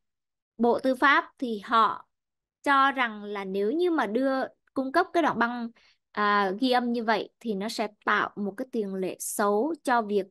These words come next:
chia sẻ những cái đoạn băng như vậy đối với những vụ án quan trọng trong tương lai mà không dẫn đến cáo buộc hình sự. Và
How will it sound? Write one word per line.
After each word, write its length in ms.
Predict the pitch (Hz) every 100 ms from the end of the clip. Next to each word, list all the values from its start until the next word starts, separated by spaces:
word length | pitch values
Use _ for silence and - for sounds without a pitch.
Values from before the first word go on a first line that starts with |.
| _
chia 240 | - 277 262
sẻ 240 | - -
những 180 | 214 190
cái 100 | 294
đoạn 200 | 240 202
băng 160 | 220 226
như 140 | 233
vậy 240 | 214 - _ _ _ -
đối 260 | 202 208 226
với 120 | 311
những 220 | 247 190
vụ 220 | 240 - -
án 240 | 202 220 -
quan 320 | - 269 262 247
trọng 260 | 233 -
trong 240 | - 220 226
tương 160 | 226 220
lai 280 | 226 214 202 _ -
mà 120 | 190
không 400 | - 269 240 226
dẫn 220 | - 202
đến 240 | 202 214
cáo 220 | 226 202 233
buộc 200 | 226 214
hình 120 | 196
sự. 280 | 208 185 - _ _ _ _ _ _ _ _ _ 254
Và 540 | 247 233 233 220